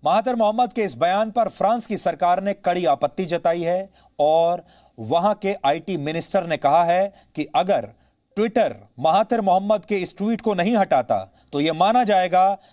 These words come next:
कि Twitter भी फ्रांस के नागरिकों की हत्या में शामिल है।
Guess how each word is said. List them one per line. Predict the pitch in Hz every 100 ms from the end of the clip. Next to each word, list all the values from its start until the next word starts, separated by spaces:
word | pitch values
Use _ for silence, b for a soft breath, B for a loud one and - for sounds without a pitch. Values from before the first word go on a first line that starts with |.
| _
कि | 156
Twitter | 123 202 - 208
भी | 131 147 202
फ्रांस | - 190 220 220
के | 185
नागरिकों | 143 143 160 180 175
की | 165
हत्या | 123 - 170 156
में | 160 175 - b b -
शामिल | - 190 180 165
है। | 101